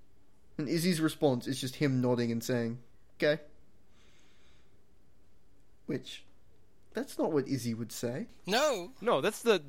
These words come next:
Speaker 3: that's the first time anyone has told Izzy to drop something and he's done it.
Speaker 2: Yeah. <laughs>
Speaker 1: So the next morning, Genai walks in and says, "Hey, I put a Digivice slot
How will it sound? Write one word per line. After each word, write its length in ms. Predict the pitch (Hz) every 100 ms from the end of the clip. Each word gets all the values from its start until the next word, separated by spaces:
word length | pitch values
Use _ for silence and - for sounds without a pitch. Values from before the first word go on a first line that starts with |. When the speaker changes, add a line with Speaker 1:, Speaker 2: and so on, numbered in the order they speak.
| 135
Speaker 3:
that's 220 | 190 -
the 120 | 208
first 300 | - 190 196
time 260 | 208 190 170
anyone 400 | 156 175 190 151
has 140 | 151 143
told 240 | - 156
Izzy 220 | 151 143
to 100 | 143
drop 380 | 123 120 120 127
something 380 | 127 123 113 120
and 80 | 113
he's 220 | 113 110
done 220 | 101 120 98
it. 180 | - -
Speaker 2:
Yeah. 160 | 190 160 165 - -
<laughs> 60 | - - - - - - - - -
Speaker 1:
So 280 | - 147 127
the 120 | 135
next 260 | 170 -
morning, 400 | 180 135 123 135 196 - - - - - - - -
Genai 420 | 131 139 135 131
walks 320 | 123 120 -
in 300 | 131 117 135 -
and 100 | 139
says, 300 | 143 139 -
"Hey, 360 | 170 214 131 - - -
I 100 | -
put 180 | 190 233
a 40 |
Digivice 720 | 143 131 208 214 220 165 135
slot 480 | 143 - - 131 135